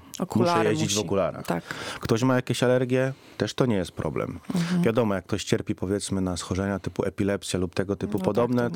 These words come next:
Speaker 1: może już być
Speaker 2: automatu,
Speaker 1: problem.
Speaker 2: no, niestety nie zostanie dopuszczony do
Speaker 1: Mhm.
Speaker 2: wykonywania zawodu.
Speaker 1: Mhm.
Speaker 2: Czyli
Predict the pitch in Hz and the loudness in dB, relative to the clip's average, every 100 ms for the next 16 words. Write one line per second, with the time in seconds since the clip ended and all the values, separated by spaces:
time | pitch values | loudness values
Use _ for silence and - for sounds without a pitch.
0 | 110 107 107 110 110 - 107 104 104 104 | 0 0 0 0 0 0 0 0 0 0
1 | 101 113 - 110 104 - 135 135 123 131 | 0 -2 0 -2 -2 0 2 4 4 2
2 | - 131 120 120 120 - 120 110 107 98 | 4 4 2 0 -2 0 2 2 2 2
3 | 98 98 92 98 95 95 92 90 82 80 | 2 2 0 -2 0 0 0 -2 -2 -2
4 | 69 - - - - - 170 165 165 147 | -4 -6 -12 -14 -10 -2 0 2 2 2